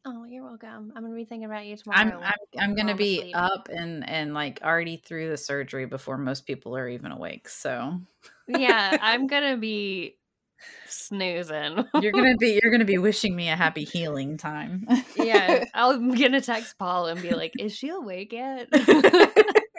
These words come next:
Speaker 2: <laughs> 'Cause I just woke up, so I figured. <laughs>
Speaker 1: I haven't had coffee yet.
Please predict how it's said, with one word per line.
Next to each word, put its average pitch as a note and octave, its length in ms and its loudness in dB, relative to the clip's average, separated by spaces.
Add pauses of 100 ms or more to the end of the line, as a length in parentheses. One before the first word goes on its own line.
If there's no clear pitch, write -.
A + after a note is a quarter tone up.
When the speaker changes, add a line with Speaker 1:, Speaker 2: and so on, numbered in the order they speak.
(460)
Speaker 2:
<laughs> C4 80 -6
'Cause A3 200 6
I G#3+ 120 8
just G#3 240 0
woke F3+ 300 4
up, F3 240 6
so G3 160 2
I G3 40 4
figured. B3+ 680 6
<laughs> - 800 0
Speaker 1:
I F#3+ 40 -6
haven't F#3+ 340 -4
had E3 220 -4
coffee C#3+ 320 -14
yet. C3 260 -14